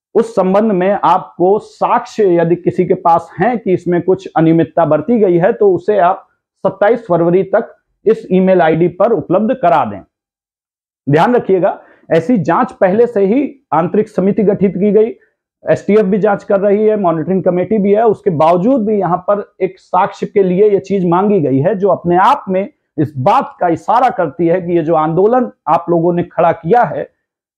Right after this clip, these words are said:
ये उसी का असर है कि शासन भी अपने स्तर पर इसे मांग कर रहा है। इसके महत्व को समझिएगा, इसे केवल यूं ही एक पेज ना समझ लीजिएगा। जबकि जांच already चल रही है, उसके बाद भी शासन ने अगर इसे मंगाया है, तो इसका मतलब है कि शासन इस मामले में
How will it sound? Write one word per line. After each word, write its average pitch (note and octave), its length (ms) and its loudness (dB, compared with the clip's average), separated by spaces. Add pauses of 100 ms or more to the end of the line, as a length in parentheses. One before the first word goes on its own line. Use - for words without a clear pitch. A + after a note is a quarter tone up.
(100)
ये A#3 200 2
उसी B3 400 0
का G#3 160 0
असर B3 480 0
है F#3+ 240 0
कि G3+ 120 -2
शासन A3+ 560 -2
भी F#3+ 160 2
अपने F#3+ 300 0
स्तर - 220 -2
पर G3 200 -2
इसे F#3 200 -2
मांग E3 380 0
कर C3+ 140 -2
रहा C3 160 -8
है। - 120 -14 (880)
इसके G3 240 0
महत्व F3+ 420 0
को A3 140 -2
समझिएगा, A3 600 0
इसे D#3+ 260 0
केवल F3 320 0
यूं D#3+ 260 0
ही A3 180 0
एक G3 180 -4
पेज G3+ 200 2
ना A3 100 0
समझ G3+ 260 -4
लीजिएगा। D#3+ 480 -4 (580)
जबकि G#3+ 320 2
जांच F#3+ 460 0
already G3+ 460 0
चल C4 320 0
रही G3 140 0
है, A#3 60 0
उसके G#3+ 240 0
बाद G3 280 0
भी G#3 140 -2
शासन G3 360 -4
ने G3 100 -4
अगर A#3+ 200 0
इसे - 160 -2
मंगाया F3 460 2
है, G3+ 180 0
तो G3 120 -4
इसका E3 240 -4
मतलब F#3 440 -2
है F#3 180 0
कि - 100 -8
शासन F#3 440 -2
इस - 200 -6
मामले A3 400 2
में F#3+ 280 -4